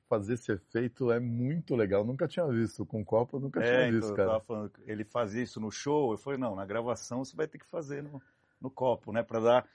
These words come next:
Speaker 2: porque dá um auá, assim, né? Dá um efeito na, na
Speaker 1: Aham.
Speaker 2: gaita, né?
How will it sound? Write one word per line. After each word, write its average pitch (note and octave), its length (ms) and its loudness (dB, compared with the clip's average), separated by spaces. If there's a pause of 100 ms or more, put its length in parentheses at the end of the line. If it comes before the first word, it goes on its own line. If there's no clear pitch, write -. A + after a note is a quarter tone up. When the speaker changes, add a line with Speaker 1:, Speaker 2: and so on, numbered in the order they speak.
(280)
Speaker 2:
porque A#2 240 -2
dá B2+ 160 8
um C3+ 240 4
auá, A#2+ 400 8
assim, G2 320 -6
né? G2+ 120 -4
Dá G2+ 120 0
um A2 100 -2
efeito G#2 500 -6
na, G2 180 -2
na G2+ 80 0
Speaker 1:
Aham. B2 100 2
Speaker 2:
gaita, G2+ 320 0
né? C3+ 80 -4